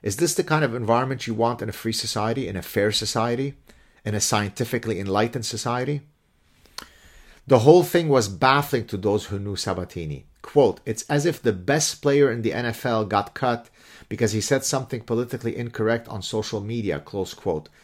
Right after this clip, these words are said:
Peter Attia, a medical expert on longevity and a close friend of Sabatini, told me. Quote, "In my opinion, he's one of the top five scientists of his generation in my area,"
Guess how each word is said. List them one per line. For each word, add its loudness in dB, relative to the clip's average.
Peter 0
Attia, -2
a -6
medical 0
expert -2
on -4
longevity 0
and -4
a -8
close -4
friend -6
of -12
Sabatini, -6
told -8
me. -14
Quote, 4
"In -6
my 4
opinion, 0
he's -4
one -2
of 0
the -4
top -6
five -2
scientists -4
of -6
his -6
generation -2
in -6
my -4
area," -4